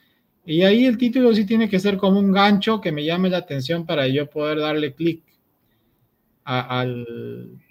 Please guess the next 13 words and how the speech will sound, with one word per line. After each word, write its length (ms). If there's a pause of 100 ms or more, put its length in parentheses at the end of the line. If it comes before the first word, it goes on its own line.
(1400)
al, 280
al 180
correo, 440
¿no? 300 (1300)
Entonces, 600
eh, 800
hay 200
unas 340
personas 440
que 120
mandaban 520
un 120
correo, 920